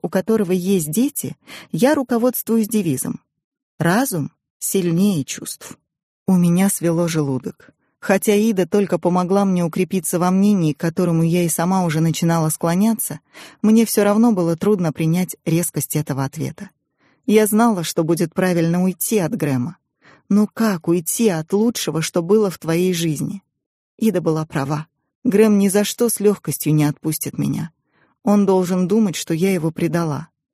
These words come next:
Измену он никогда не потерпит. Мысль о том, чтобы вот так разочаровать его, оказалась настолько болезненной, что моя кожа покрылась мурашками. Но и другого решения я не видела.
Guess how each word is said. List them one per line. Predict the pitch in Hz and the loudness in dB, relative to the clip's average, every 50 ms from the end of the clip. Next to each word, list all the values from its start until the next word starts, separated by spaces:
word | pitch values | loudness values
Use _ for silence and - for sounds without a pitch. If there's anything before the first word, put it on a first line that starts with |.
| _ _ _ _ _ | _ _ _ _ _
Измену | 202 180 156 165 165 180 208 208 185 160 | -2 0 0 0 2 2 2 0 0 0
он | 160 165 175 | 0 0 0
никогда | 170 165 160 170 160 151 165 180 | 0 0 0 -2 -2 0 0 0
не | 175 156 147 | 0 -2 -2
потерпит. | - 147 - - - 156 156 - - - - _ _ _ _ _ _ | -4 -6 -8 -8 -10 -10 -10 -12 -14 -18 -20 _ _ _ _ _ _
Мысль | - 202 202 202 - 208 202 | 2 2 4 4 2 2 0
о | 202 190 | 0 0
том, | - 226 226 208 | 0 0 0 0
чтобы | - - - 175 170 180 | 0 -2 -2 -2 -2 -2
вот | 165 190 - - | -2 -2 -2 -2
так | - 220 208 - - | -4 -4 -2 -2 -2
разочаровать | 170 165 147 170 160 - 190 175 180 185 196 226 226 - - - | -2 0 -2 -2 -2 -2 -2 -2 0 0 0 -2 -2 -2 -4 -4
его, | 165 143 143 135 156 - _ _ _ _ _ _ | -4 -4 -4 -8 -10 -14 _ _ _ _ _ _
оказалась | 185 175 196 196 175 208 208 208 196 - 208 | -4 -2 -2 0 0 2 0 0 0 0 -2
настолько | 202 214 208 - - 220 202 175 - 180 | -2 -2 0 0 0 0 0 0 -2 -2
болезненной, | 160 170 180 190 202 226 254 262 240 220 190 165 147 147 147 180 - _ _ _ _ _ | -2 0 0 0 0 0 0 0 0 0 0 0 -2 -4 -6 -8 -12 _ _ _ _ _
что | - - - 185 | -8 -4 -2 -2
моя | 185 180 180 185 | 0 0 -2 -2
кожа | - - 220 226 202 180 | -2 0 0 0 0 -2
покрылась | 160 - 156 - - 175 175 170 160 - - | -6 -8 -10 -8 -6 -4 -2 -2 -2 -2 -2
мурашками. | 170 156 151 147 143 151 - - - 202 208 - _ _ _ _ _ _ _ _ | -4 -4 -4 -6 -8 -10 -12 -14 -16 -16 -16 -18 _ _ _ _ _ _ _ _
Но | - 208 214 | 0 2 2
и | 208 208 | 2 2
другого | 190 214 208 190 214 226 208 180 | 2 0 2 4 4 4 4 2
решения | 165 165 160 - - 185 180 170 160 156 156 | 0 -2 -4 -4 -2 -2 0 0 0 0 0
я | 151 165 170 | 0 -2 0
не | 170 160 160 160 | 0 0 0 -2
видела. | 170 175 165 - 147 139 151 165 | -2 -4 -4 -6 -6 -8 -8 -12